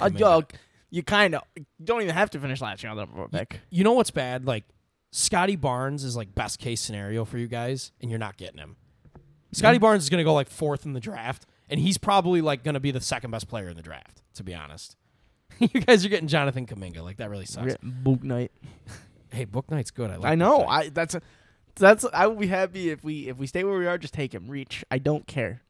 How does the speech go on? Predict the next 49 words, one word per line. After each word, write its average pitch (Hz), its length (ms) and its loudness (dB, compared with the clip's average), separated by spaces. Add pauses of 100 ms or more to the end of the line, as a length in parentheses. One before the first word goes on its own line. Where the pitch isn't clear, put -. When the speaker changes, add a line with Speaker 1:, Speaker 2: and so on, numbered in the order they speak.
Speaker 1:
Reach 143 320 -4
on 104 160 -8
him. 117 120 -12 (1600)
So, 202 400 6 (200)
you 190 100 0
wanna 220 120 2
move 226 140 -2
into 214 100 -2
predictions, 190 600 -4
or 156 220 2
do 147 100 -2
you 151 100 4
have 151 160 2
more 143 260 -2
of 131 100 0
Speaker 2:
Uh, - 80 -2
Speaker 1:
the 139 120 4
Speaker 2:
no, 247 100 10
I 254 140 8
have, 277 260 2
I 202 140 0
have 233 120 2
some 208 300 0 (140)
coincidences 180 960 0
with 143 120 -4
these 151 200 -4
two 151 140 -4
teams. 120 520 -8 (640)
Phoenix 220 420 0
and 220 140 0
Milwaukee 180 460 6
both 160 320 0
joined 160 300 0
the 143 60 0
league 139 240 0
in 123 80 -4
nineteen 120 340 -8
sixty-eight. 104 580 -12 (640)
They 131 80 -4
were 127 80 -2
part 127 260 0
of 123 100 0
the, 120 180 -6
the 117 120 -4
expansion 120 640 -4
that 107 180 -4 (260)
doubled 123 340 -4
the 117 60 -4
league, 110 260 -6